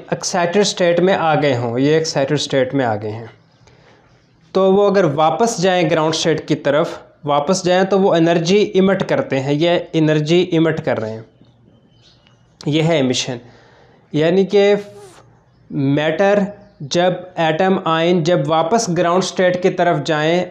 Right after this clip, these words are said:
एक्साइटेड स्टेट से, electron of matter ion excited state से,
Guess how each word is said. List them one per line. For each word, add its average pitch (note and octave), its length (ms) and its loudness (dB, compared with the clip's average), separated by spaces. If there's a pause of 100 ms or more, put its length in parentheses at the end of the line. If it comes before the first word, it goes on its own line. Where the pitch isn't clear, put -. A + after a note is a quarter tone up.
एक्साइटेड E3+ 720 0
स्टेट D3+ 460 0
से, E3 540 -2 (640)
electron D#3+ 760 0 (260)
of D#3+ 280 -2
matter D3 420 0 (180)
ion D#3 360 0
excited F3 760 -2
state D#3 440 0
से, D#3 260 -2